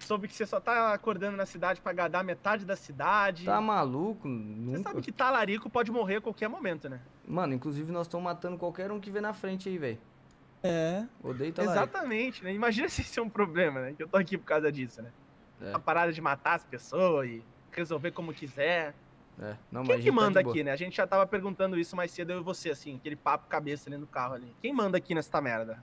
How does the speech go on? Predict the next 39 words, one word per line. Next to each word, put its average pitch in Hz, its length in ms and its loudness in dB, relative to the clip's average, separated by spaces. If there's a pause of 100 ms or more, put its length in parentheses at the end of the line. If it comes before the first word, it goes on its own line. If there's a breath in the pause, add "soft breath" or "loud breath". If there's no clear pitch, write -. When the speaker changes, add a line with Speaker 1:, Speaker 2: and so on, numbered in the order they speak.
Speaker 1:
Fala 139 140 2
Speaker 2:
Eu, 143 60 0
Speaker 1:
pra 147 80 2
Speaker 2:
eu. 110 80 -2
Speaker 1:
mim. 113 80 -16 (420)
Speaker 2:
Eu 107 100 -6
que 151 120 -8
mando. 143 160 -2
Speaker 1:
Você. 110 280 -12 (640)
Show 131 140 -12
de 151 80 -12
bola. - 180 -14 (1500)
Vamos 311 240 4
lá. 160 260 6 (500)
Hipoteticamente, 262 840 4
vamos, 180 200 6
eu 202 60 6
e - 20 0
você. 170 500 -2
Speaker 2:
Tá. 110 200 2 (220)
Speaker 1:
A 123 80 -10
galera 139 320 -2
tá 160 100 -8
só 180 340 2 (220)
pensando 165 380 -6
assim. - 200 -18 (500)
Você 190 260 2
é - 20 6
o 262 40 4
chefe, 170 540 2
pá, 165 260 4
você 147 260 -8
manda 175 240 0
aqui 143 280 -8
Speaker 2:
Sim. 117 80 -2
Speaker 1:
e 110 40 -2
tudo 156 200 -12
mais, 135 340 -4
né? 117 100 -18